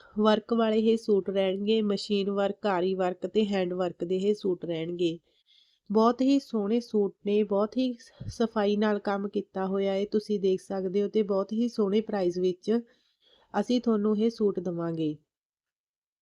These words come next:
ਦੇਖ ਸਕਦੇ ਹੋ ਆਪਣੇ ਕੋਲ ਇਹ ਕਰਸ਼ ਸਿਮਰ ਦੇ ਦੋ ਸੂਟ ਨੇ।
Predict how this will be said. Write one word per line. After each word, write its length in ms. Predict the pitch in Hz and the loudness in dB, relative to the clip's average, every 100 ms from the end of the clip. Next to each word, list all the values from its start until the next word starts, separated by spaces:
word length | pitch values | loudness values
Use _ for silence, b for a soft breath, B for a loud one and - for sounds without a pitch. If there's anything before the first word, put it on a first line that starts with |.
| _ _ _ B B B B B B | _ _ _ B B B B B B
ਦੇਖ 280 | 208 226 226 | 4 4 4
ਸਕਦੇ 420 | - 233 220 214 | 0 -2 0 0
ਹੋ 60 | 226 | 0
ਆਪਣੇ 220 | 214 220 | -2 -4
ਕੋਲ 240 | 214 214 | 0 2
ਇਹ 140 | 214 214 | 2 2
ਕਰਸ਼ 360 | 214 208 208 220 | 0 -2 -4 -6
ਸਿਮਰ 360 | 220 226 202 196 | -4 -2 0 0
ਦੇ 180 | 214 | 0
ਦੋ 220 | 202 202 208 | 0 2 0
ਸੂਟ 340 | 226 220 214 | 0 -2 0
ਨੇ। 200 | 214 226 | 0 -2